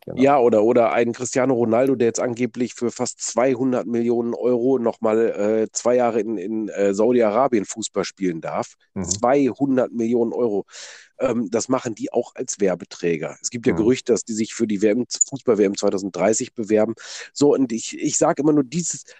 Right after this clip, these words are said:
Speaker 2: es gibt Menschen, bei denen das völlig okay ist. Du würdest nie hinterfragen, ähm, warum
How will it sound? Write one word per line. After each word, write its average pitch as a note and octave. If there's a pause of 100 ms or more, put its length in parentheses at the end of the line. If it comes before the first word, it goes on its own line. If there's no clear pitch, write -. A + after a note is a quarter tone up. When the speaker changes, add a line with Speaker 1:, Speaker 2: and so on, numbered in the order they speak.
(280)
Speaker 2:
es -
gibt -
Menschen, F#3
bei D#3
denen F3
das D#3+
völlig F#3
okay F3+
ist. -
Du A#2
würdest C#3+
nie F#3
hinterfragen, F3
ähm, D#3
warum D3+